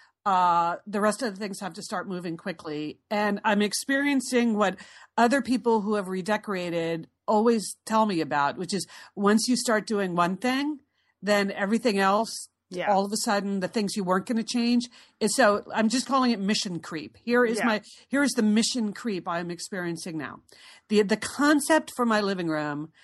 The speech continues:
Speaker 1: was to just kind of rearrange, clean up a few things, but also add a wooden mantle above my fireplace.
Speaker 2: Mm.
Speaker 1: Just, you know, that sort of wood thing,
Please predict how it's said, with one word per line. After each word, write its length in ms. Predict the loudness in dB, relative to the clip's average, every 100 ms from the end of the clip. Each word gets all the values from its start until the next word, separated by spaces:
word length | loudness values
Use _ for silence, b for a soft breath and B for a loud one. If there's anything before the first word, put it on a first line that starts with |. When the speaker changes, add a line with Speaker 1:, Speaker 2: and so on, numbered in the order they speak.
| b
Speaker 1:
was 160 | -2 0
to 120 | 2
just 200 | 0 2
kind 160 | 2 2
of 100 | 2
rearrange, 500 | 2 2 2 0 -4
clean 280 | -2 0
up 120 | 0 -2
a 40 |
few 220 | -8 -8
things, 280 | -6 -6 -6
but 140 | -2
also 480 | 0 0 2 0 -2 b b b 0
add 460 | 4 4 4 0 -4
a 180 | -6
wooden 520 | -4 -2 -2 -4 -10 -6
mantle 600 | -4 -6 -6 -10 -10 _ _ _ _
above 420 | -6 2 2 2
my 140 | -2 -8
fireplace. 720 | -6 -8 -10 -14 -18 -18 -12 -4
Speaker 2:
Mm. 120 | -2
Speaker 1:
Just, 300 | 0 -4 -8
you 80 | -4
know, 280 | 0 0 -2 B B B
that 220 | 0 0
sort 240 | 2 2 4
of 460 | 4 2 0 -8 _ _ _ _ _ _
wood 500 | -2 6 6 6 0
thing, 640 | 0 0 -2 -4 -6 -8